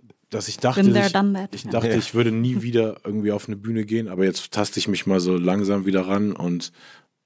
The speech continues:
Speaker 1: mach das mit meiner eigenen Veranstaltung, wo ich jedenfalls alles selber in der Hand hab, so, aber ich hab keine Tour gebucht und ich hab keine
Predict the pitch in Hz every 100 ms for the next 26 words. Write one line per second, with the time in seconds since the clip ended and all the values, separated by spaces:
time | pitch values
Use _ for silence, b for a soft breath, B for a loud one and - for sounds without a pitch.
0 | - 90 90 110 98 90 90 82 90 90
1 | - 85 92 - 85 87 82 82 87 -
2 | 85 - 82 - 85 82 80 82 80 90
3 | - 82 - 82 78 80 - B B B
4 | B - - 92 87 - 101 90 87 92
5 | 90 - - 82 80 - 85 - 85 85
6 | 85